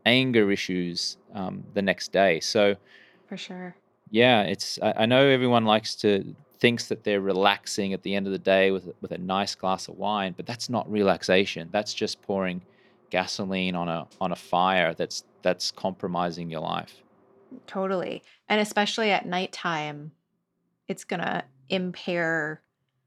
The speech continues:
Speaker 2: you from getting into deep sleep or R E M sleep. So let's chat about overall, like, on top of it impacting sleep, health-wise. You mentioned a few things there, but, like, let's dive a little bit deeper here. How is it impacting us?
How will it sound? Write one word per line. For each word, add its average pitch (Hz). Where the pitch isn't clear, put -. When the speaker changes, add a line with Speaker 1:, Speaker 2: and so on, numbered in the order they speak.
Speaker 2:
you 180
from 180
getting 160
into 160
deep 156
sleep 165
or 170
R 165
E 160
M 156
sleep. 147
So 151
let's 226
chat 370
about 180
overall, 165
like, 151
on 165
top 156
of 143
it 156
impacting 147
sleep, 160
health-wise. -
You 175
mentioned 202
a 165
few 160
things 156
there, -
but, -
like, 170
let's 185
dive 262
a 208
little 185
bit 165
deeper 165
here. 147
How 214
is 254
it 196
impacting 165
us? -